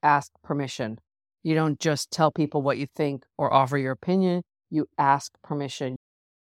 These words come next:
He had given me permission to speak my mind and to give him my honest opinion.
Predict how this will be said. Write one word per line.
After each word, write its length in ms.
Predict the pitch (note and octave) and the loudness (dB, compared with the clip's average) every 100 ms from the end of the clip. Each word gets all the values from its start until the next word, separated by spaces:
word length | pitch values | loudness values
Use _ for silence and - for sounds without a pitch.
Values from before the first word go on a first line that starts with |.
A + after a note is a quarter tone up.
| _ _ _ | _ _ _
He 400 | - A#3 G#3+ G3 | 4 4 4 0
had 160 | F#3 E3+ | -2 2
given 260 | F#3 F#3+ | 2 4
me 100 | F#3+ | 2
permission 680 | F3 F3+ E3 D3+ - D3+ C#3+ - | 2 -2 -2 -4 -4 -4 -6 -8
to 400 | - E3+ D3+ D3 | -2 0 0 -4
speak 300 | - - E3 - | -10 -6 -6 -2
my 100 | D3+ | -2
mind 380 | D#3 E3 E3 D#3 | 0 0 -2 -4
and 160 | D3+ | -4
to 80 | C#3+ | -4
give 160 | C#3+ C#3 | -2 -2
him 80 | C#3 | -2
my 120 | C3 | -4
honest 300 | C3 C3+ - | -4 -6 -6
opinion. 460 | A#2+ D3+ B2+ A2+ | -6 -4 -4 -6